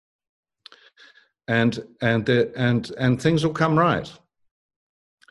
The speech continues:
On the other hand, it could be about Jimmy <laughs> dying,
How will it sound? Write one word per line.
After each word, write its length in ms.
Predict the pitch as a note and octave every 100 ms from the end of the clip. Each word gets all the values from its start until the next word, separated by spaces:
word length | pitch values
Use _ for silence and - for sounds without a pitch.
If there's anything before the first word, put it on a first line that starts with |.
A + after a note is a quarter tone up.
| -
On 80 | C3
the 80 | C3+
other 160 | C3+
hand, 300 | B2 B2 - - _
it 200 | A#2 A2+
could 260 | - E3+ D3
be 100 | B2
about 500 | A2 A#2+ G#2+ - -
Jimmy 300 | C#3 C3 A#2+
<laughs> 180 | - C3+
dying, 800 | D#3 - G#2 G#2 - C#3+ D#3